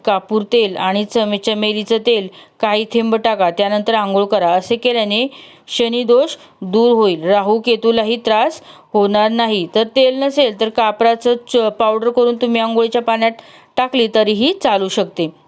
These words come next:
दहा, जर तुम्हाला झोपताना भयानक स्वप्न पडत असतील किंवा झोपताना भीती वाटत असेल तर तुम्ही तुमच्या बेडरूममध्ये कापूर नक्की जाळला पाहिजेत,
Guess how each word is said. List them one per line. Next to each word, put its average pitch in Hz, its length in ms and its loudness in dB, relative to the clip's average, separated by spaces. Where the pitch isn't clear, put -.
दहा, 180 300 -2
जर 247 260 2
तुम्हाला 269 440 2
झोपताना 233 440 0
भयानक 214 420 0
स्वप्न 208 340 -2
पडत 214 280 0
असतील 233 380 -2
किंवा 196 160 4
झोपताना 220 460 -2
भीती 185 280 -2
वाटत 196 240 2
असेल 202 420 -2
तर 196 60 2
तुम्ही 208 480 -2
तुमच्या 196 260 -2
बेडरूममध्ये 202 560 0
कापूर 190 440 -2
नक्की 190 340 -4
जाळला 180 300 2
पाहिजेत, 165 280 -2